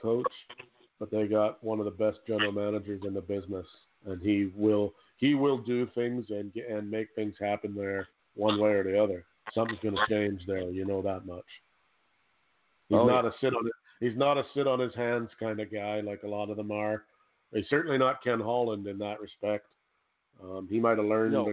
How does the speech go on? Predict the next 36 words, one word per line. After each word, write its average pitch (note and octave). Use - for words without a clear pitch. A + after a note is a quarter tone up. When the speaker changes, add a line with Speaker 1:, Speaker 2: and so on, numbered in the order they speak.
Speaker 1:
quite G#2
a F#2+
bit -
of -
the G#2
trade A#2+
from G#2
him, G2+
but G2+
he's A2+
not B2+
afraid A#2
to -
trade A2+
guys A2
or G2+
move A2+
guys A2+
who A2
aren't A2
getting C3
it G#2+
done A#2
and G#2+
who G#2
aren't G#2+
satisfied A2+
or G2+
he's A2+
not A2+
satisfied A2
with. A2
He A2
has G#2+
no A2
problems G#2+